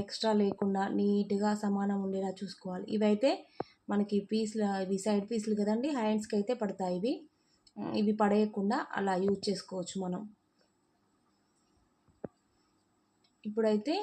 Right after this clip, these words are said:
ఈ బ్యాక్ పార్ట్ తీసుకుందామండి. ఫస్ట్ హ్యాండ్స్ తీస్తాను నేను ఎప్పుడైనా, హ్యాండ్స్ తర్వాత బ్యాక్ పార్ట్ తీస్తాను. ఇలా బ్యాక్ పార్ట్ చూడండి ఎంత ఉందో, నడుము అంతే కొలుచుకోవాలి. ఇలా ఉక్స్ పట్టి నుంచి చూసుకోవాలి ఎప్పుడైనా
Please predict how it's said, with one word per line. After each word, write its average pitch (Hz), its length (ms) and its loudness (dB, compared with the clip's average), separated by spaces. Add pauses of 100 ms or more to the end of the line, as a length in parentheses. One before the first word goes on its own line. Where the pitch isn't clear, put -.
ఈ 254 40 2 (140)
బ్యాక్ 208 280 4
పార్ట్ 214 280 0
తీసుకుందామండి. 185 680 -2 (100)
ఫస్ట్ 190 280 -6 (240)
హ్యాండ్స్ 220 280 2 (100)
తీస్తాను 208 400 -2
నేను 185 180 -2
ఎప్పుడైనా, 185 420 -4 (100)
హ్యాండ్స్ 220 280 -4
తర్వాత 214 260 0 (100)
బ్యాక్ 185 220 -2
పార్ట్ 180 220 -6
తీస్తాను. 185 320 -12 (1500)
ఇలా 208 160 6 (360)
బ్యాక్ 208 240 0
పార్ట్ 220 240 -4
చూడండి 185 440 0
ఎంత 190 160 -4 (180)
ఉందో, 196 280 -2
నడుము 202 340 0
అంతే 185 260 -8
కొలుచుకోవాలి. 185 640 -6
ఇలా 220 120 -4 (720)
ఉక్స్ - 300 -8
పట్టి 247 300 2
నుంచి 220 260 0
చూసుకోవాలి 190 500 -2
ఎప్పుడైనా 180 400 -4